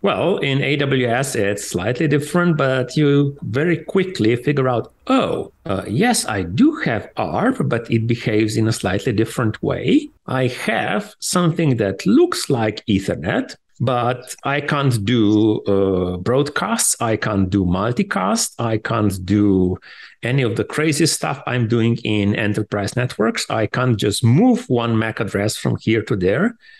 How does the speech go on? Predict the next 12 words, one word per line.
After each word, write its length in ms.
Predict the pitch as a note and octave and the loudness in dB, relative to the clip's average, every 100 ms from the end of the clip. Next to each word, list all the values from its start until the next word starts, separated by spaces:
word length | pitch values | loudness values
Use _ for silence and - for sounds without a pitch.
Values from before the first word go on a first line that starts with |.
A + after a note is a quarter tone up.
| - _ | -20 _
I 140 | - G2+ | -6 -4
can't 300 | - C3 C3+ | -2 -2 -2
have 280 | C3 - - | -6 -6 0
two 160 | F3 | 2
nodes 340 | C#3 A2+ A2+ - | 4 2 0 -2
sharing 640 | - - C4+ A3+ A2 F#2+ | -2 0 0 0 0 0
the 340 | G#2 G2 G2 F#2+ | 2 2 2 0
I 200 | F#2+ F#2 | -4 -2
P 100 | F2 | -2
address, 380 | E2+ F#2 G#2 | -2 -4 -4
so 280 | - - A2 | -4 -2 0
my 520 | F#2 F#2+ F#2 F#2+ G2 | 2 2 0 0 -2